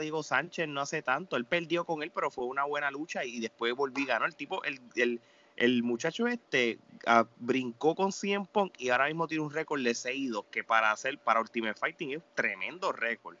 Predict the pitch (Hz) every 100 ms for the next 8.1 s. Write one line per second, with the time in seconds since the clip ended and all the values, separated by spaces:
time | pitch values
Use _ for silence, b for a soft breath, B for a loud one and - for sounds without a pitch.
0 | _ b b b _ - 113 104 98 98
1 | 98 95 _ 95 92 87 87 - 113 110
2 | - - 110 110 131 160 170 139 - 139
3 | 151 - 131 120 117 107 104 104 98 101
4 | 107 104 101 - 107 107 104 120 117 113
5 | 113 - 107 95 117 131 95 90 _ _
6 | b b - 101 92 _ - 98 95 92
7 | 90 107 104 123 190 175 _ b 156 294